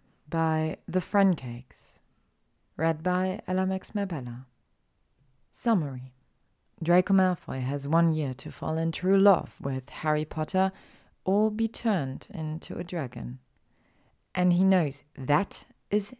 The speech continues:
never gonna happen. This is going to be the worst year of his life. Well, minus that whole having to kill Dumbledore or be killed by Voldemort thing. Second worst year. Oh,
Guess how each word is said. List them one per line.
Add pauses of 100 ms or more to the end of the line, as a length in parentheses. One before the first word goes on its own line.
(160)
never
gonna
happen. (720)
This (160)
is
going
to
be
the
worst
year
of
his
life. (720)
Well, (520)
minus
that
whole
having
to
kill
Dumbledore (140)
or
be
killed
by
Voldemort
thing. (480)
Second
worst
year. (720)
Oh,